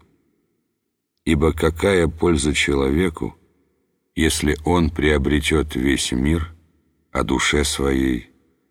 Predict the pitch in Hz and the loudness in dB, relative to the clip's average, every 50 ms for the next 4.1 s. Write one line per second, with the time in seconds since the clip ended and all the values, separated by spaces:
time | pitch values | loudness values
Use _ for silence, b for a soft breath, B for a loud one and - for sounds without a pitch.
0 | _ _ - 69 69 67 67 73 76 69 67 69 64 - - - - _ _ _ | _ _ -2 -2 0 0 0 0 0 0 0 -2 -4 -4 -6 -12 -20 _ _ _
1 | _ _ _ _ _ _ _ _ _ _ _ _ _ _ _ _ _ _ - 76 | _ _ _ _ _ _ _ _ _ _ _ _ _ _ _ _ _ _ -2 0
2 | 78 78 78 - - 85 82 - 95 92 85 80 82 98 95 82 - 82 76 - | 2 2 2 2 0 0 2 2 4 4 4 4 4 2 2 0 0 -2 -2 -4
3 | - 62 - 78 73 - - - - - 82 76 76 76 73 76 80 92 92 78 | -6 -2 0 0 2 0 -2 -4 -4 -2 0 2 2 2 2 2 2 0 -2 -4
4 | - - | -8 -18